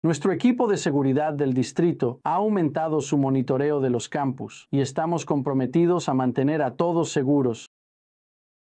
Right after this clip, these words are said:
Además, nuestros especialistas en salud mental y consejeros están apoyando activamente a los estudiantes que pueden sentirse ansiosos. También están trabajando para comunicar la seriedad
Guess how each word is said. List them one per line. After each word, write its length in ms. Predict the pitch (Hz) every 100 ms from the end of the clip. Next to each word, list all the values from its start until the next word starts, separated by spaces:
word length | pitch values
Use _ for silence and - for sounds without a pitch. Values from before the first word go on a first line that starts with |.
| _ - 127
Además, 640 | 123 127 147 160 - - -
nuestros 420 | 143 135 143 -
especialistas 840 | 127 139 - 131 143 190 - -
en 80 | 165
salud 320 | 135 127 160
mental 600 | 170 175 139 135 120 135 -
y 140 | 139
consejeros 840 | 135 139 120 127 165 156 123 - -
están 560 | 139 - 160 135 131 -
apoyando 640 | 139 135 131 147 185 190
activamente 640 | 160 139 170 170 160 165 156
a 60 |
los 200 | 135 127
estudiantes 760 | 113 - 123 127 117 113 - -
que 120 | - 135
pueden 360 | 165 190 202
sentirse 520 | - 139 131 160 139
ansiosos. 720 | 143 127 143 143 131 120 - -
También 360 | 143 143 185 226
están 300 | 220 208 196
trabajando 640 | 208 170 - 165 170 170
para 240 | 151 131 127
comunicar 560 | 131 127 123 127 156
la 140 | 170 143
seriedad 680 | 151 131 131 131 143 139